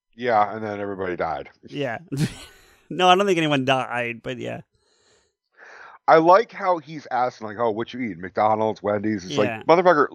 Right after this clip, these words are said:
Speaker 1: the rapper's right there."
Speaker 2: I think it's more just a, you know.
Speaker 1: It's, it's intimidation.
Speaker 2: Yeah,
Speaker 1: Yeah.
Speaker 2: for sure.
Speaker 1: He's like, "Oh, no, man, we're just talking. We're just talking about burgers. Like, don't think about the fact why I'm here, motherfucker." Like,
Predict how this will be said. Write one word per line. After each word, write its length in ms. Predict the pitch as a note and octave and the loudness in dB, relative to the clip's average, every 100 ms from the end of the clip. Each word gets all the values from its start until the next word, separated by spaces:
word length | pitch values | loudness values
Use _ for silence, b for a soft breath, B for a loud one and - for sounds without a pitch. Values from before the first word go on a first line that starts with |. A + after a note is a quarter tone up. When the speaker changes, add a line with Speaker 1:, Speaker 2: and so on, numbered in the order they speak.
| F2 | -8
Speaker 1:
the 140 | - | -4
rapper's 560 | A#2 C3+ F#3 F#3 B2+ - | 2 4 4 4 0 0
right 240 | A2+ A#2 - | -2 -2 -4
there." 320 | G2 - - _ _ - | -6 -6 -16 _ _ -8
Speaker 2:
I 180 | F3 F3+ | -2 -2
think 200 | F3 D#3 | -2 -2
it's 220 | C#3+ - | -2 -4
more 200 | D3+ D3 | 0 0
just 260 | C3 C3+ - | 0 -6 -8
a, 240 | A2+ G#2+ G#2+ _ _ - | -10 -12 -14 _ _ -16
you 140 | C3+ | -12
know. 180 | A#2 G2+ - | -12 -10 -4
Speaker 1:
It's, 260 | D3 - - | -4 -2 0
it's 180 | D3+ D#3 | 2 2
intimidation. 800 | C#3 D3 C3 A#2 A2 G#2 - - | 2 2 4 4 2 0 -6 -4
Speaker 2:
Yeah, 200 | E4+ C3+ | -2 -2
Speaker 1:
Yeah. 80 | |
Speaker 2:
for 100 | C#3+ | -2
sure. 420 | C#3 F#3+ B2+ A2 _ _ _ _ _ _ _ _ _ | -4 -4 -6 -8 _ _ _ _ _ _ _ _ _
Speaker 1:
He's 100 | D3+ | 0
like, 100 | F#3 | 4
"Oh, 160 | A#3+ E4 | 8 8
no, 200 | F4+ F4+ | 10 10
man, 240 | B3 A#3 | 10 6
we're 120 | A#3+ C4 | 4 -2
just 180 | D#4 - | -6 0
talking. 460 | C#4+ D#4 - - | 2 2 2 0
We're 100 | D3 | 0
just 140 | G3 - | -2 2
talking 160 | G#3+ | 4
about 160 | G#3+ F#3 | 4 4
burgers. 520 | A3+ A#3+ F#3+ A#2 A2 | 2 2 0 -4 -4
Like, 140 | D3 | -4
don't 180 | E3 A3 | 0 0
think 140 | G#3+ F#3+ | -2 -2
about 160 | D3+ | -4
the 60 | C3+ | -2
fact 280 | - B2+ F#2 | -2 -2 2
why 280 | A2 G#2 | 2 4
I'm 120 | G2 D#2+ | 2 -4
here, 360 | F#2+ G#2 A#2 | -10 -6 -4
motherfucker." 580 | B2+ A2+ A2 A#2+ - A#2 | -4 -4 -2 0 2 6
Like, 260 | D3 D3+ | 6 6